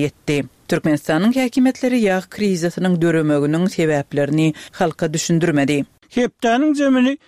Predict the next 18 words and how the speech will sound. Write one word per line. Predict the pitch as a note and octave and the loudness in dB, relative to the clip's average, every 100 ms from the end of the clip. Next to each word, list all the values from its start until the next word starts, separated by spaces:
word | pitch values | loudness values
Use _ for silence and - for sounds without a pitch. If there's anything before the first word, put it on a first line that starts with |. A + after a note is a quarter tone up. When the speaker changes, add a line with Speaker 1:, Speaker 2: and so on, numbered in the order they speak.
| _ - | _ -4
Speaker 2:
Türkmenistanyňky | B3+ - B3 A3+ G#3 - A3 A3 G#3+ A3 - C4 _ | -4 -2 0 0 -2 -2 0 0 0 -2 -4 -10 _
saglyk | - A3 G#3+ C#4+ - | -2 -2 -2 -6 -2
ýa-da | C#4 B3 G#3 B3 - | 0 2 0 -2 -2
ekologiýa | A#3 - G3 A3 D4+ D4+ C#4+ | -2 -2 -2 0 2 2 2
meseleleri | C4 G#3+ B3 A#3+ B3 A#3 | 2 2 0 0 0 2
baradaky | A3+ A3 G3+ A3 G3 B3 - | 0 0 0 -2 -2 -8 -10
habar | - A3+ A#3 A3+ | -4 0 2 2
bilen | G#3+ G#3+ A3+ A3 | 2 2 -2 -2
dowam | G#3+ G#3 A3 G#3 G#3 | 0 2 0 0 -4
etdirýär. | - G3+ F#3+ C#3 A2+ _ _ | -2 0 0 -2 -8 _ _
Soňky | - A#3 G#3+ - D4+ | -4 -2 -2 -2 -2
ýyllarda | D4+ C#4+ C4 A3 C4+ - - | 0 0 0 -2 -4 -4 -4
ýurtda | A#3 A3+ G3 _ B3+ B3+ _ _ A3+ | 0 0 0 _ -4 -4 _ _ -2
onkologiýa | A#3+ G3+ - A3 D4+ D#4 D4 | -2 -2 -2 0 0 2 0
keselleri | - B3+ C4+ B3 C4 B3+ | 0 0 0 0 0 0
bilen | A#3 A#3+ A#3 _ | 0 0 -4 _
keselleýän | - B3 B3 A#3 A#3 B3+ D4 C4+ A3+ | -2 0 0 0 0 0 0 -2 -2
raýatlaryň | B3+ B3+ B3 - A#3 A3 | 0 2 0 -2 -2 0